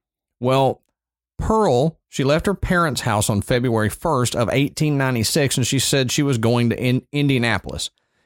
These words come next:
Instead, she made plans to meet with Jackson and his roommate, Alonzo Walling, in Cincinnati.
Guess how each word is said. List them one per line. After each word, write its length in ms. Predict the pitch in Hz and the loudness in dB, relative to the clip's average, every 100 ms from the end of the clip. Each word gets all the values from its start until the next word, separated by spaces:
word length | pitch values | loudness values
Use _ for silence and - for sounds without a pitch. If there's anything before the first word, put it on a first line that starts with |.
| _ | _
Instead, 880 | 131 120 - - 233 226 120 117 139 - _ | -2 0 0 -2 0 2 2 2 0 -6 _
she 180 | - 190 | -2 0
made 280 | 175 165 135 | 2 2 0
plans 420 | 170 156 143 127 | 0 0 0 0
to 80 | 123 | 0
meet 420 | 123 156 214 - | 2 2 0 0
with 240 | 143 117 107 | -2 -2 0
Jackson 600 | 113 92 85 104 104 127 _ _ _ _ _ _ - | 0 0 -2 -2 -2 -4 _ _ _ _ _ _ -6
and 340 | 156 180 175 | -2 0 2
his 220 | 143 135 | 2 2
roommate, 840 | 117 139 220 233 147 101 92 98 - _ _ - | 2 0 0 2 2 2 0 -4 -10 _ _ -6
Alonzo 640 | 123 131 147 156 127 131 | 0 2 2 2 2 2
Walling, 800 | 120 110 113 143 202 156 85 101 123 _ | 0 -2 -2 0 2 2 0 -2 -4 _
in 180 | - 123 | -4 -2
Cincinnati. 760 | 110 104 95 113 127 143 101 | 0 0 0 0 0 0 -2